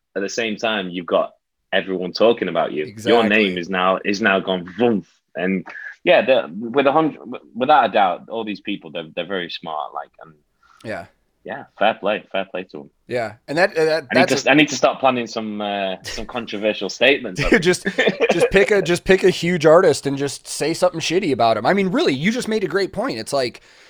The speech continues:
Speaker 2: it's Slipknot. It, at least right now, that's one of the more legendary modern metal bands that have been around for over twenty years now.
Speaker 1: Mm.
Speaker 2: Whether Machine Gun Kelly loses that argument on the fan side of it and gets shit on for it,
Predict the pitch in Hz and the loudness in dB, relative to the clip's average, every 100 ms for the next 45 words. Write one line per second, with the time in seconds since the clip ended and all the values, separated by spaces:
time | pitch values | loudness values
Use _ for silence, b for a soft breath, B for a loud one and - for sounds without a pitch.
0 | b b _ 156 151 - - - 269 - | b b _ _ -20 -14 -10 -6 -2 -2
1 | 147 85 _ _ - 180 175 175 208 294 | -2 -6 _ _ -4 -4 -4 -4 -2 -2
2 | - 196 226 226 185 233 123 110 120 _ | -2 2 2 2 -2 -2 -2 -4 -8 _
3 | _ 139 170 165 165 165 147 139 139 139 | _ -2 -2 -2 -2 -2 -4 -2 0 0
4 | 131 117 120 143 135 120 120 127 117 110 | -2 -2 -4 -4 -4 -4 -4 -4 -4 -4
5 | 120 127 113 113 127 110 123 196 90 - | -2 -4 -4 -4 -4 -4 -4 -4 -8 -10
6 | 262 - 95 104 - 160 190 101 95 98 | -12 -6 -6 -4 -4 -6 -8 -10 -10 -8
7 | 113 139 147 135 139 151 240 156 110 78 | -8 -6 -6 -4 -4 -4 -6 -6 -8 -10
8 | - b b b b b b _ - 131 | -14 b b b b b b _ -14 -6
9 | 143 202 294 240 226 - 226 240 233 220 | 0 2 0 -4 -2 -2 -4 -2 -2 -2
10 | - 202 202 202 170 175 175 180 151 147 | -4 -2 -2 -4 -4 -4 -4 -4 -2 0
11 | 143 151 147 160 165 - 127 131 - 131 | 0 -2 -4 -4 -6 -4 -4 -4 -4 -2
12 | 143 147 147 151 156 156 147 127 131 - | -2 0 2 2 2 -2 -2 -4 -4 -4
13 | - 151 160 180 - 180 208 - | -2 0 0 -2 -4 -2 -4 -6